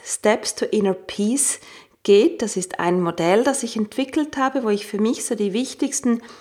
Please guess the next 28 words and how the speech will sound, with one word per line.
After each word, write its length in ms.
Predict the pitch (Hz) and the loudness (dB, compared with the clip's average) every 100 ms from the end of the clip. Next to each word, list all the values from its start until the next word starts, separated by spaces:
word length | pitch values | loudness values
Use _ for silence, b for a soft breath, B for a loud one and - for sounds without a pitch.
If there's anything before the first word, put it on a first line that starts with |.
| B - | B -8
Schritte 680 | - 220 262 285 - 294 294 B B B B | -4 0 0 -2 2 2 2 B B B B
aufgezählt 960 | 202 262 - 269 - 254 233 240 - | 4 4 0 -6 -2 0 2 0 -2
habe, 440 | 233 214 214 220 220 B B B B B - _ _ - - | 0 0 2 0 -2 B B B B B -20 _ _ -14 -2
die 100 | 269 | 0
es 160 | 277 - | 0 -2
braucht, 520 | 202 196 285 - - | 2 6 6 4 -2
um 180 | 208 214 | 2 6
mehr 280 | 214 233 | 6 6
inneren 340 | - 214 202 190 | 2 2 0 0
Frieden 400 | - 226 240 240 | 0 0 0 -2
zu 160 | - | 0
erlangen, 540 | 226 208 196 208 214 214 B B | 2 4 4 4 4 0 B B
aus 220 | 190 - | -8 -2
meiner 480 | 185 160 196 277 294 240 | 0 2 4 2 0 -2
Erfahrung 680 | 233 220 196 208 226 226 220 B | -4 0 0 2 2 0 -2 B
und 160 | 202 190 | -4 -2
aber 240 | 180 - | 0 0
auch 260 | 160 170 180 | 2 2 0
aus 180 | 175 - | -6 -4
der 280 | 170 160 - | -4 -4 -4
Erfahrung 580 | - 170 160 156 180 185 | -4 -4 -2 0 0 -2
von 480 | 185 160 156 156 - - | -2 -2 -2 -4 -6 -6
Gesprächen 680 | 185 - - 160 175 175 196 | -4 -4 0 4 4 2 0
mit 180 | 170 - | 0 0
ganz 320 | - 185 - | 0 0 -2
vielen 500 | - 190 196 208 196 B B B | -4 0 2 2 -2 B B B
meiner 380 | 175 170 160 165 | 0 2 0 -2
Kundinnen. 720 | - 220 254 190 190 226 | 0 2 4 4 4 2